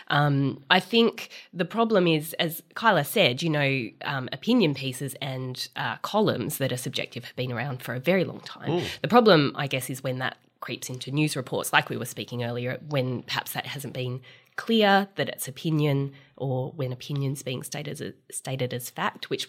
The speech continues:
Speaker 1: maybe we're, we are seeing a bit more of. I don't think we're seeing, um, I mean, I guess I'm not as across the U S media,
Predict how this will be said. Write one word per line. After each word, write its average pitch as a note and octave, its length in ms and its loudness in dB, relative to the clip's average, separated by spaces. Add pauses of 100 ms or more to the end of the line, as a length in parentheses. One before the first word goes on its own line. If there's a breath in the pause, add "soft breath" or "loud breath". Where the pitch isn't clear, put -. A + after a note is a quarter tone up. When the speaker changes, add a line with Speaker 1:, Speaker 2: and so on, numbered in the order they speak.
(120)
Speaker 1:
maybe C3+ 400 -2
we're, B2+ 380 -4 (420)
we C#3 140 0
are C3 160 2
seeing C#3 240 -2
a C#3 40 -2
bit C3+ 160 -6
more C3+ 260 -2
of. A3 200 -2 (240 loud breath)
I A#3+ 60 0
don't E4+ 160 8
think C#4 200 2
we're F3+ 100 6
seeing, D3+ 480 4 (1040 soft breath)
um, C3+ 500 0
I D#3+ 60 2
mean, D3 240 4 (200)
I D#3 60 -2
guess D3 180 0
I'm D3+ 80 0
not C#3+ 180 4
as C#3 200 4
across C3+ 500 0
the D3 180 -4
U C3+ 140 0
S B2 200 -2
media, C3 540 -2